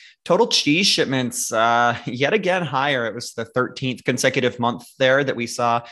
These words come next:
cheese shipments higher versus prior year. Uh, butter, very strong as well, uh, up <laughs> seventy-seven percent versus one year ago,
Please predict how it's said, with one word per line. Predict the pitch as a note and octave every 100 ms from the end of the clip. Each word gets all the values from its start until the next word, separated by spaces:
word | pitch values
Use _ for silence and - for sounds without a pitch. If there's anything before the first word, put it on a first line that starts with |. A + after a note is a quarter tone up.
| -
cheese | - - B2+ B2+ A#2+
shipments | - - B2 A2
higher | - A2 A#2 B2+
versus | A#2+ A#2 - A#2
prior | - - A2 A#2
year. | A#2 A#2+ B2 C#3 D3+ - - - _
Uh, | A2
butter, | G#2+ - B2 G3 A3
very | A#2+ A#2 A#2+ D3+
strong | D3 - A2+ A2 G#2+ G#2+
as | G#2+ G#2 -
well, | F#2 G2+ G#2 A#2+ F#3 - - - _
uh, | A2 G2+
up | C3+ -
<laughs> | - -
seventy-seven | B2+ D3 D3 - - C3 B2 C3
percent | B2+ A2+ - A#2+ A#2+
versus | G2+ G#2+ A2+
one | A2 G#2+ G#2+
year | G#2
ago, | G#2+ G#2+ G#2+ G#2+